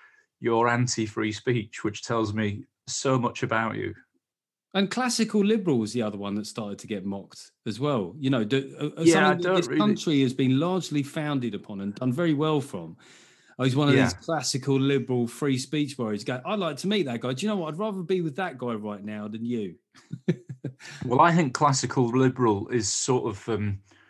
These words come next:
Speaker 1: one of those positions that people like me, and, and I think there are a lot of people like me that used to think of themselves as somewhere on the left or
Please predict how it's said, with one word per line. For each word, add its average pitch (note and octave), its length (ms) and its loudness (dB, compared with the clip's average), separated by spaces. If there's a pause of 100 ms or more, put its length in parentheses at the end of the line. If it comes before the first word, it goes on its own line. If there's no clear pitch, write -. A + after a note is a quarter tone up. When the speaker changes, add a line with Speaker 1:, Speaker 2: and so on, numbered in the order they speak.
(560)
Speaker 1:
one B2+ 200 2
of A#2 60 2
those A#2 200 2
positions G#2+ 680 -2
that - 240 -6
people C3 400 0
like A2 260 2
me, A2+ 460 -2 (260)
and, G#2+ 300 -2 (220)
and A#2+ 120 0
I D3 60 4
think F#3 220 0
there C#3 120 0
are B2 120 4
a B2 40 4
lot C3+ 260 2
of C#3 120 -6
people G#2+ 320 -2
like F#2+ 220 -2
me F#2+ 220 -4
that G2 180 -4
used C3+ 340 -2
to C3 80 -6
think B2+ 320 -2
of A2+ 80 -2
themselves A2 560 -2
as G2+ 140 -8
somewhere B2+ 640 0
on A2+ 140 0
the A2 80 2
left A2 480 -2
or G2 280 0